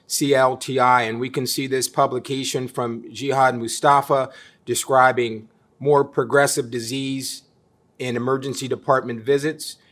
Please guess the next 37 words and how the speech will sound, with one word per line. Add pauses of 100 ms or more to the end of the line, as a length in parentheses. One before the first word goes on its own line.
(140)
And
from
a
V
A
system
study, (200)
we
see
that
African
American (420)
and
Hispanic
pop-,
uh, (120)
patients
present (260)
with
more
significant (100)
C
L
T
I (280)
at
a
more
delayed
state. (3000)
And
it's
not
just
for
amputation
reduction